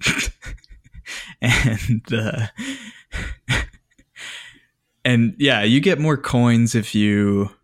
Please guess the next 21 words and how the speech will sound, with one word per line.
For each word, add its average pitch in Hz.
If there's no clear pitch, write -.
match 104
up 98
with 107
somebody, 101
if -
you 101
tag 98
somebody 98
R 95
L 95
and 101
then 101
you 101
match 98
with 107
them. 117
You 101
get 104
a 98
coin 101
modifier. 107